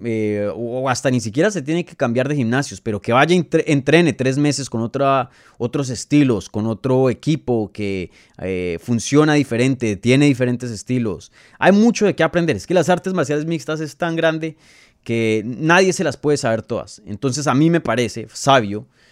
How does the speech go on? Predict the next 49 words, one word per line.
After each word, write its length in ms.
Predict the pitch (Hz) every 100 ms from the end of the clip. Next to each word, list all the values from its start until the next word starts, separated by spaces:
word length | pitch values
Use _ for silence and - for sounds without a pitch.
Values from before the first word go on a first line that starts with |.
| _ _ _
ir 340 | 147 156 165 160
a 60 |
distintos 640 | 151 147 - 139 139 139 -
campamentos 720 | 135 - 117 131 127 143 -
si 140 | 113
le 100 | 104
dan 180 | 113 117
permiso, 440 | 127 127 123 123
porque 240 | 95 90 110
obviamente 420 | 110 117 107 110
eso 160 | 117
no 80 | 110
es 80 | 110
así 180 | 107 117
de 80 | 107
fácil 340 | 110 107 98
que, 260 | 92 82 - _ _ _
que 120 | 95
llegan 240 | 107 113
al 80 | 113
gimnasio 380 | 107 98 95 117
y 20 |
ya. 220 | 101 104 _ _ _ _ _ _ -
Y, 420 | 120 120 120 117 117 117 120 120 101 - _ _ _ _ _ 123
y 80 |
que 100 | 120
aprendan 460 | 135 117 175 226 123
otras 260 | 180 - -
cosas. 420 | 202 226 220 - _
Em, 720 | - 104 104 101 98 85 71
así 420 | 50 85 120 - 143
es 120 | -
como 560 | 170 151 135 117 107 - 104
hartos 340 | 135 131 147 -
peleadores 520 | 135 117 117 131 127
se 260 | - -
han 60 | 117
mantenido 520 | 135 135 113 113 127
en 80 | 135
el 120 | 92
top 240 | - 117 -
por 160 | 120
mucho 280 | 131 123 131
tiempo. 380 | 127 139 110 87
Miren 240 | 110 123
un, 240 | 135 139 139
un 80 |
Andrei 260 | 139 135 131
Arlovski, 600 | 104 107 131 - -